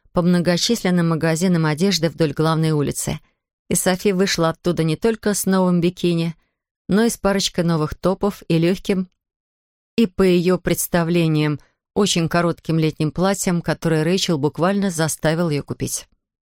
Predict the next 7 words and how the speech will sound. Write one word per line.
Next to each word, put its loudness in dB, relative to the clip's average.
Поближе 0
к -20
половине 2
одиннадцатого -2
Софи -2
оставила 0
сестру -2